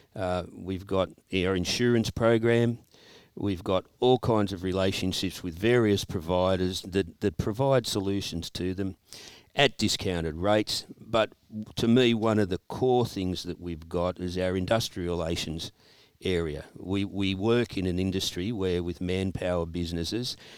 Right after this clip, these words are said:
and awards and interpretation of awards and, uh, employment of a lot of people, some at the high end, some at the low end, where industrial relations, if you're a big company, that's great, you've already got a department that manages all that stuff for you. But if you're a small employer,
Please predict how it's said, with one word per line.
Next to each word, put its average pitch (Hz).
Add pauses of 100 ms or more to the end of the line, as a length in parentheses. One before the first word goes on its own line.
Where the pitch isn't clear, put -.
(260)
and 120 (340)
awards 98
and 82
interpretation 92
of 82
awards 92
and, 85
uh, 85 (100)
employment 98
of 80 (420)
a -
lot 113
of -
people, 95
some 113
at 104
the 101
high 101
end, 98
some 101
at 87
the 82
low 92
end, 110
where 107 (540)
industrial 110
relations, 95
if 95
you're 101
a 101
big 120
company, 113
that's 101
great, 113
you've 95
already 104
got 95
a 90
department 87
that 85
manages 92
all 87
that 87
stuff 82
for 92
you. 82
But 87
if 131
you're 165
a 127
small 110
employer, 95